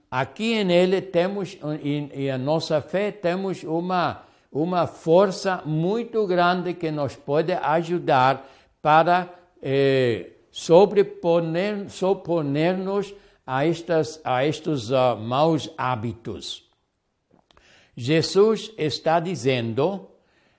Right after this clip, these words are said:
"Eis que eu sou o Senhor, o Deus de todos os viventes,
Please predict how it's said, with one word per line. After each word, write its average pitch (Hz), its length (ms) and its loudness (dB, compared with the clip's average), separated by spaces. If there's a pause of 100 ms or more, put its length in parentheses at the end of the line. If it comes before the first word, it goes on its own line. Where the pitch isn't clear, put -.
(140)
"Eis 185 420 0
que 139 360 -2
eu 196 300 2
sou 175 560 2
o 170 120 2
Senhor, 160 760 0 (380)
o 131 160 0
Deus 143 540 4
de 131 180 0
todos 208 720 0
os 151 200 2
viventes, 131 1000 -4